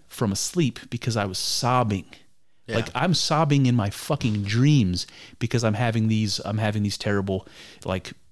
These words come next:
Speaker 1: it, almost like I had a child who died. That, that's how it felt. And so that's the kind of suffering that, that I was put through,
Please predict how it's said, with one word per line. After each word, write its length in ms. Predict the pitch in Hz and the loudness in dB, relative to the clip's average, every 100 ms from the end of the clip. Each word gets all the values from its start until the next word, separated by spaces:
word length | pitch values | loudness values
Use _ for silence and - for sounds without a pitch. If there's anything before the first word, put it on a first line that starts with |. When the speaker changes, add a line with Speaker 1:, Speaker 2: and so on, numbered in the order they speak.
| - - | -20 -18
Speaker 1:
it, 220 | - 151 147 | -6 -2 4
almost 240 | 165 139 | 4 4
like 140 | 135 139 - | 2 0 -2
I 120 | 117 | 0
had 160 | 117 113 | 0 0
a 20 | |
child 320 | - 117 101 | 0 0 0
who 80 | 98 | 0
died. 400 | 131 170 92 110 - - - | 0 0 -2 -8 -16 -20 -10
That, 300 | 110 135 123 | -2 -2 0
that's 200 | 139 143 | 0 0
how 140 | 131 | 0
it 80 | 110 | 0
felt. 340 | - - 110 - - - - - | 0 0 0 -6 -20 -20 -20 -8
And 140 | 120 - | -4 -2
so 100 | 113 | 0
that's 240 | 156 185 | 0 0
the 100 | 156 | -4
kind 180 | - 131 | 0 0
of 60 | |
suffering 520 | - 151 147 123 117 110 | 0 0 0 -2 0 0
that, 320 | 110 - 117 | 0 -4 -4
that 120 | 113 | -2
I 120 | 127 | 0
was 160 | 117 - | 0 -2
put 260 | - - | -2 -2
through, 480 | - 107 98 101 104 | 0 0 2 2 -2